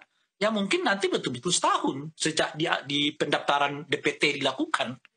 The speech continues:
sampai nanti penyerahan naskah visi misi, dan sampai kampanye, dan seterusnya, seterusnya itu, gitu. Jadi ya, ya, eh, eh, jangan membayangkan yang makronya, karena kita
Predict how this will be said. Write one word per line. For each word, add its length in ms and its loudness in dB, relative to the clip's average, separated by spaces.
sampai 340 2
nanti 300 0
penyerahan 480 2
naskah 560 0
visi 180 -2
misi, 460 0
dan 160 2
sampai 320 0
kampanye, 480 0
dan 160 0
seterusnya, 400 -4
seterusnya 400 -2
itu, 140 -4
gitu. 200 -8
Jadi 340 2
ya, 460 2
ya, 380 2
eh, 580 -4
eh, 100 -10
jangan 400 2
membayangkan 640 2
yang 160 2
makronya, 560 2
karena 240 2
kita 320 -2